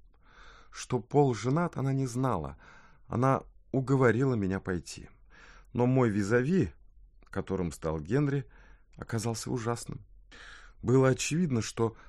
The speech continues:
находиться здесь он не хочет. Он постоянно ёрзал,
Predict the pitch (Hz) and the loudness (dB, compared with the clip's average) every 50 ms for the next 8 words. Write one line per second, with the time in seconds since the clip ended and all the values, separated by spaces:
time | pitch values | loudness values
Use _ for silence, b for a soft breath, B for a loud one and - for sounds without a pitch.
0 | b b - - 107 - - 123 120 107 117 127 110 - - - 90 90 85 80 | b b -6 -4 -4 0 0 -2 -2 0 -4 -4 -4 -4 -6 -6 -6 -6 -6 -4
1 | 113 131 170 170 - - 123 127 127 127 127 - - 143 135 - - - - - | -2 0 0 0 -2 -4 -4 -2 -2 -4 -6 -4 -4 -4 -4 -4 -8 -12 -14 -20
2 | - - - - - - - - - - - 120 127 - 139 - - 139 139 160 | -20 -20 -20 -20 -20 -20 -20 -20 -20 -10 -8 -6 -6 -4 -6 -4 -2 0 2 2
3 | 175 143 113 98 90 80 73 73 90 120 123 113 101 85 101 101 98 b | 2 2 2 2 0 -2 -2 -2 0 2 2 2 0 -2 -2 -2 -2 b